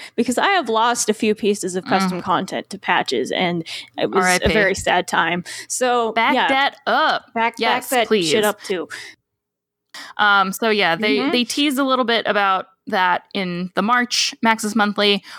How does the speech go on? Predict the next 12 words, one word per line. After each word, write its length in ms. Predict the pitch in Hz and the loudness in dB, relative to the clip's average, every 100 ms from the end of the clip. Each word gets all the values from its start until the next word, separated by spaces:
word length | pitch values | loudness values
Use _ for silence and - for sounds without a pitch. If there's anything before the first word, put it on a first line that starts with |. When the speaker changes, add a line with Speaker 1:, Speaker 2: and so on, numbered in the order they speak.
| - | -10
Speaker 2:
We'll 260 | 202 226 214 | 0 2 2
get 180 | 208 202 | 2 2
into 440 | 185 - 196 175 | 2 2 2 2
what 140 | 156 180 | 2 0
they 120 | 170 | -2
talked 300 | 185 170 - | 0 0 -2
about 320 | 185 - - | -2 -2 -2
in 140 | 87 | -2
April. 580 | - 92 - 73 71 67 - _ _ _ _ _ _ _ _ _ _ _ 233 | -2 -2 -2 0 0 -2 -8 _ _ _ _ _ _ _ _ _ _ _ 0
Speaker 1:
All 180 | 233 | 2
right. 300 | 214 233 160 - - - - - _ | 4 4 2 -2 -16 -18 -18 -20 _
So, 680 | - 359 339 311 294 - | -4 2 4 4 2 -2